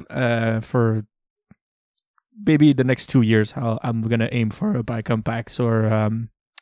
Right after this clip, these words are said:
Monaro, along those things. Who knows? Um, so since last week I,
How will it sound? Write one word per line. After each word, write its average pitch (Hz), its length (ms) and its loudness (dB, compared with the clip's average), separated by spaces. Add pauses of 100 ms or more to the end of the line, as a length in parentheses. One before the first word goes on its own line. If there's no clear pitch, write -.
(100)
Monaro, 110 460 2 (260)
along 120 220 -2
those 110 180 0
things. 113 340 -6 (760)
Who 277 120 8
knows? 220 360 2 (400)
Um, 151 340 4 (280)
so 220 400 4
since 226 200 2
last 226 160 6
week 226 120 2
I, 175 120 4